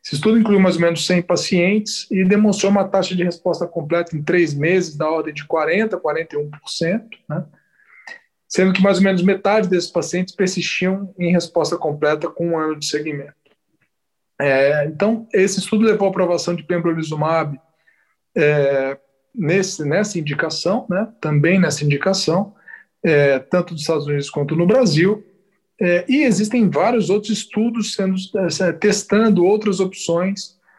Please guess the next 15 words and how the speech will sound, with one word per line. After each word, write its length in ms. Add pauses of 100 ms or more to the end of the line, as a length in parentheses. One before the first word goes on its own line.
(200)
nesse 420
cenário, 520 (240)
né? 180
Eu 120
vou 120
depois 300
até 140
pedir 260
pro 160
Dair 260
falar 340
de 200
outros 380
tratamentos, 580
eventualmente, 760